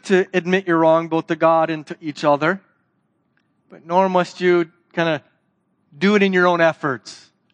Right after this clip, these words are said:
Again, look at the simplicity of verse five.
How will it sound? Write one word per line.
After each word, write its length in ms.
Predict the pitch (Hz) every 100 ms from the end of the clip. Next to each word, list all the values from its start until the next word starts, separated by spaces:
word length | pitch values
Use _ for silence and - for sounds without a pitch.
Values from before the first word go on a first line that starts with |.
| _ _ _ _ _ _ _ _ _ _ _ -
Again, 260 | 180 254 190
look 160 | 233
at 120 | 285 269
the 100 | 247
simplicity 680 | 269 202 226 233 233 190
of 120 | 175
verse 260 | 156 175 -
five. 500 | 185 180 175 143 -